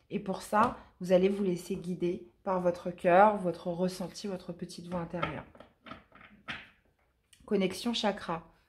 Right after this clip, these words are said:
Voilà, il y a vraiment ce réalignement qui se fait en vous cette semaine. Donc, vous l'adaptez, hein. Euh, énergie tierce, fusion, ouais. Euh,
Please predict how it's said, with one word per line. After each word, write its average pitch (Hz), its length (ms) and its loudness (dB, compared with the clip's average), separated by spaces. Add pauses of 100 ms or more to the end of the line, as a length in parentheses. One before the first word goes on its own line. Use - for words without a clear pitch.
(100)
Voilà, 180 300 2
il 180 60 -6
y 180 40 2
a 180 40 4
vraiment 202 260 2
ce 240 140 -4
réalignement 214 840 4
qui - 160 -12
se - 180 -6
fait 196 200 -6
en 180 140 0
vous 190 400 -4 (340)
cette - 300 -4
semaine. 226 460 2
Donc, 185 120 0
vous 180 160 -4
l'adaptez, 190 640 4
hein. 220 180 0 (520)
Euh, 165 340 4
énergie 196 540 0
tierce, 214 440 -8
fusion, 175 520 -12
ouais. - 160 -12 (840)
Euh, 226 760 8